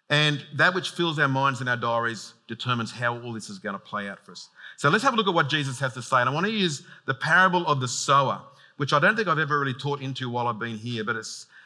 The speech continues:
it's a, it's a fantastic insight into how we grapple with this in a modern day culture. Matthew thirteen, it starts off by saying,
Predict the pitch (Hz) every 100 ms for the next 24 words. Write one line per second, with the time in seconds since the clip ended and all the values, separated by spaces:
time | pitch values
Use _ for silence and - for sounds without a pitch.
0 | _ 151 151 147 147 135 127 143 135 151
1 | 180 175 170 143 127 143 127 - 127 117
2 | 107 - 143 143 127 113 120 123 113 107
3 | 110 - 113 110 113 107 107 101 101 92
4 | 90 _ - - - 175 190 180 165 143
5 | 127 110 113 - 143 135 131 117 110 113
6 | 104